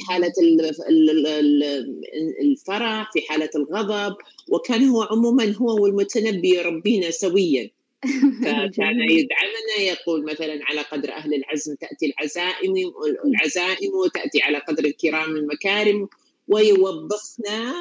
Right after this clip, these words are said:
Speaker 1: بقوله: "إن أنت أكرمت الكريم ملكته، وإن أنت أكرمت اللئيم تمرد".
Speaker 2: جميل.
Speaker 1: بينما و-، يعني وهذا إضافة إلى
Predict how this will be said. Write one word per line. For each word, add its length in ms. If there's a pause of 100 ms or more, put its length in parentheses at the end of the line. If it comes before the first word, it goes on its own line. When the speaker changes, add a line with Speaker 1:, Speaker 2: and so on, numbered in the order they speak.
(160)
Speaker 1:
بقوله: 720
"إن 160
أنت 140
أكرمت 480
الكريم 440
ملكته، 640
وإن 220 (220)
أنت 220
أكرمت 480
اللئيم 540 (220)
تمرد". 640 (1000)
Speaker 2:
جميل. 340
Speaker 1:
بينما 400 (280)
و-، 420 (200)
يعني 480
وهذا 880 (300)
إضافة 720 (120)
إلى 160